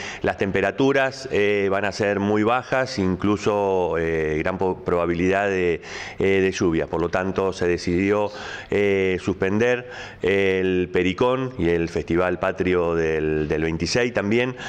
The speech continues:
eh, para reprogramarlos en una próxima fecha que se va a anunciar en lo-, en los próximos, en los próximos días. Eh, cabe destacar que, bueno, que por una cuestión,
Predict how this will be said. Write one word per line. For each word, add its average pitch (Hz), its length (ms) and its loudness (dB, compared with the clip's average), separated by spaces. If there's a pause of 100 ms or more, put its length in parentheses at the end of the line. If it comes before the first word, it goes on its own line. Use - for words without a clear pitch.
(280)
eh, 101 680 4
para 107 540 2
reprogramarlos 117 960 2
en 107 100 2
una 107 180 2
próxima 104 380 0
fecha 110 340 0
que 92 120 -2
se 98 140 2
va 101 240 2
a 90 300 0
anunciar 92 400 2
en 92 100 2
lo-, 82 340 0
en 85 140 0
los 85 80 0
próximos, 85 640 0
en 85 80 0
los 82 100 -2
próximos 85 400 0
días. 73 260 0 (560)
Eh, 90 920 2
cabe 95 240 2
destacar 98 420 -2
que, 98 80 0
bueno, 95 240 2
que 80 140 0
por 82 160 0
una 95 140 0
cuestión, 98 480 0